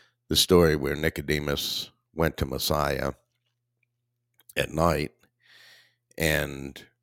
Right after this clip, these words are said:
he said,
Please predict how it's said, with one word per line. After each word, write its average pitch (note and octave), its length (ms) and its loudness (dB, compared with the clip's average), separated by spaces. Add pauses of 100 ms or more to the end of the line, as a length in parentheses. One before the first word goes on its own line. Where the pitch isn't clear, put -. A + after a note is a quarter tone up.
(1500)
he - 360 -4
said, F2 520 0